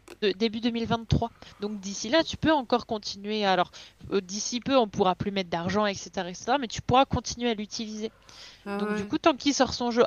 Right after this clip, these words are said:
Speaker 1: avant la fin, théoriquement,
Speaker 2: Ça peut aller.
Speaker 1: c'est du coup, euh,
Speaker 2: Ouais,
Speaker 1: téléchargeable
Speaker 2: enfin, bon,
Speaker 1: et donc jouable. Mais c'est, enfin, sur-, surtout que, euh, dans une interview, il a annoncé que c'était des, d-, du coup, ils vont apporter les sept derniers jeux des consoles,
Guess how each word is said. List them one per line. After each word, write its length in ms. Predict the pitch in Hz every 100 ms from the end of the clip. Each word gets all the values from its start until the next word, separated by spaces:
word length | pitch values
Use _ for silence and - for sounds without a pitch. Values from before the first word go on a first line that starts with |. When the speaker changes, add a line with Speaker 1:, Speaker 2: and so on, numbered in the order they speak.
| -
Speaker 1:
avant 280 | 208 208 226
la 160 | 208 202
fin, 280 | - 220 - _ _ -
théoriquement, 720 | 311 262 226 - 220 208 392 _ _ -
Speaker 2:
Ça 80 | 180
peut 160 | - 185
aller. 80 |
Speaker 1:
c'est 220 | 165 180 190
du 120 | 175
coup, 340 | - 247 233
euh, 160 | 170 165 175 _ _
Speaker 2:
Ouais, 200 | 175 160
Speaker 1:
téléchargeable 600 | 180 185 170 170 165 220
Speaker 2:
enfin, 80 | 180
bon, 80 | 240
Speaker 1:
et 40 |
donc 60 | 254
jouable. 400 | 208 202 185 175 - - - -
Mais 180 | 180 185
c'est, 240 | 185 190 185
enfin, 260 | 190 180 - - _ _ _ -
sur-, 320 | - 220 196
surtout 320 | 226 226 285
que, 120 | -
euh, 600 | 214 220 - 190 185 135
dans 220 | - 220
une 220 | 208 220 202
interview, 420 | 208 208 214 277
il 100 | 208
a 60 |
annoncé 360 | 185 190 190 294
que 100 | -
c'était 340 | - 196 214 202
des, 400 | 190 190 180 180 - - _
d-, 340 | 185 175 - 190
du 220 | 175 196
coup, 140 | 277
ils 120 | 262 185
vont 140 | 196
apporter 360 | 190 196 - 240
les 100 | 185
sept 240 | - 208
derniers 320 | 214 202 185
jeux 140 | 185 233
des 120 | 185
consoles, 400 | - 180 247